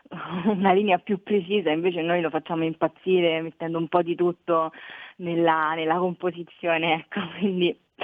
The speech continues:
va bene, a noi, cioè, a me personalmente piace questa, questo mix un po' di generi, questo cambiare di frequente, almeno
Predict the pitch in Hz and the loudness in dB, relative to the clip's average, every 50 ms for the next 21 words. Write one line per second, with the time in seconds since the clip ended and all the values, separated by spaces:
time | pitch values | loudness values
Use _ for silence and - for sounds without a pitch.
0 | - - - - - - - 180 170 170 175 165 160 160 156 156 156 175 190 202 | -6 -4 -4 -4 -4 -2 -4 -4 0 0 0 0 2 0 0 0 0 0 0 0
1 | 196 185 - _ - 185 170 170 185 202 196 - - 185 165 - 202 175 170 170 | -2 -2 -4 _ -4 -2 -2 -2 -2 -4 -4 -2 -2 -4 -4 -2 -2 -2 -2 -2
2 | 175 185 180 170 - 170 143 160 165 151 151 151 147 160 151 143 143 - _ - | -2 -6 -8 -8 -8 -8 -4 0 0 0 0 -2 -4 -12 -12 -12 -14 -14 _ -8
3 | 156 151 151 151 147 147 - - - - _ - 185 170 - 190 180 175 175 170 | -6 -4 -2 -4 -4 -6 -10 -16 -20 -20 _ -14 -12 -8 -4 -4 -2 0 -2 -2
4 | - - - - 175 165 160 151 - 165 160 156 160 156 156 160 170 156 151 156 | -4 -6 -4 0 0 0 0 0 0 0 0 0 -2 -6 0 4 4 4 4 4
5 | 160 160 156 151 151 156 156 147 156 151 - - - 156 151 160 160 170 165 165 | 2 0 0 0 0 -2 -2 -4 -4 -6 -6 -2 -2 0 0 0 0 0 0 2
6 | 160 151 147 151 156 160 165 160 156 156 160 165 170 - - 170 156 147 165 156 | 4 4 4 4 2 0 0 0 0 0 -2 -4 -6 -4 -4 -4 -2 0 2 2
7 | 151 147 147 151 156 - 165 156 147 151 156 165 170 165 160 160 156 | 2 2 2 -2 -4 -2 0 2 2 2 2 0 -4 -2 -2 -2 -2